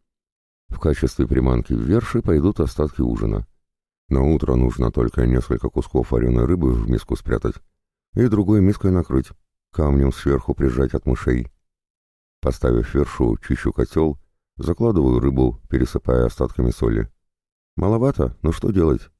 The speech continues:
когда сюда добирался, и столько у меня не было. Надо будет еще и коптильню соорудить. Закрываю котел корзиной, иду в свою каморку. Пора спать. Громчик заскакивает следом,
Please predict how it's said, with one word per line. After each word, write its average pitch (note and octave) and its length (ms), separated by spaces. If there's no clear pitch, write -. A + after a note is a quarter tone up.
когда B1 240
сюда B1 240
добирался, A#1 580
и F#2 80
столько - 400
у D2 40
меня C2+ 200
не A#1+ 140
было. G1+ 280
Надо D#2 240
будет D2+ 260
еще D2 220
и C#2+ 120
коптильню A#1 460
соорудить. G#1 560
Закрываю A1+ 520
котел A1+ 280
корзиной, D2+ 600
иду D#2 260
в A#2 80
свою D#2+ 260
каморку. A#1 540
Пора C#2+ 240
спать. - 320
Громчик G2+ 520
заскакивает C#2 640
следом, E2 480